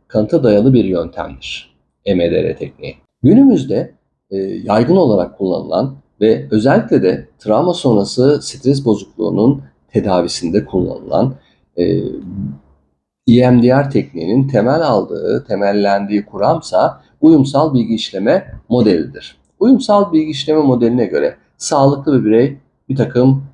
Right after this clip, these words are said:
e, yaşanmış olduğu anıları, e, yaşar ve bu yaşamış olduğu anıları zihninde değerlendirir,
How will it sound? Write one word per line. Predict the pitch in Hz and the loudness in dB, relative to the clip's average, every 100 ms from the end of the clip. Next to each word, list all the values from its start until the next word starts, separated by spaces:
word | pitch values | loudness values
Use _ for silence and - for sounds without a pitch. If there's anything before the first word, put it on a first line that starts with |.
| - | -6
e, | 101 98 95 95 87 87 82 - 101 | -2 0 0 -4 -4 -6 -6 -8 0
yaşanmış | 120 127 127 107 113 - - | 0 2 0 2 0 -2 -2
olduğu | 92 90 95 - | -2 -2 -4 0
anıları, | 117 107 85 78 117 139 _ _ _ _ _ - | 0 2 0 0 0 0 _ _ _ _ _ -8
e, | 92 92 90 92 92 95 - _ _ _ | -4 -4 -4 -6 -8 -10 -16 _ _ _
yaşar | 113 131 135 117 117 - - _ | 2 2 2 0 -2 -4 -16 _
ve | 127 151 139 | 2 4 4
bu | 147 | 4
yaşamış | 131 131 165 202 175 | 4 2 0 0 0
olduğu | 120 101 | 0 0
anıları | 90 92 - 107 | -2 -4 -4 -4
zihninde | 107 117 98 92 85 117 - - _ _ _ _ _ 107 | 0 -2 -2 -6 -2 -2 -2 -10 _ _ _ _ _ 0
değerlendirir, | 107 117 117 110 98 87 82 87 131 143 - | 2 4 2 2 0 -4 -8 -4 -4 -4 -12